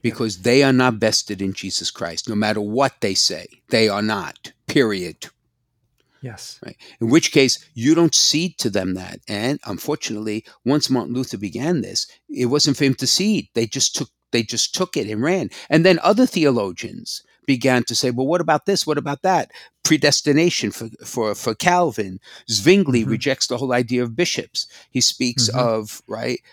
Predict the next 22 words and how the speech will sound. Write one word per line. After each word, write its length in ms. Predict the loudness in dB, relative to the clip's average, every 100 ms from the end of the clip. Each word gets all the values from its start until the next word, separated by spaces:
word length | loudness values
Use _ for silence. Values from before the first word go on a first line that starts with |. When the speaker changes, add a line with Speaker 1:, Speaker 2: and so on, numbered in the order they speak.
| _
Speaker 1:
the 100 | 2
negative 600 | 4 4 4 4 4 2
test 400 | 0 0 0 -4
for 80 | -2
scripture 580 | -2 -2 -6 -6 -12 -12 _ _
and 140 | -6 -6
doctrine. 480 | -4 -6 -6 -6 -4
The 140 | 0
Anabaptists 800 | 2 2 2 -4 -4 -4 -4 -2
reject 400 | -2 0 -2 -2 -2
infant 340 | -2 0 -2
baptism. 440 | -2 -6 -6 -2
In 60 | 0
other 120 | 2
words, 180 | 0 -4 -12 -20 -12
once 480 | -4 2 6 6 4
the 80 | 4
magisterium 960 | 4 4 2 -2 0 2 2 0 0 -2
is 180 | -2 0
not 260 | 0 0 -4
your 220 | -4 0
anchor, 640 | 0 0 -2 -8 -6 -8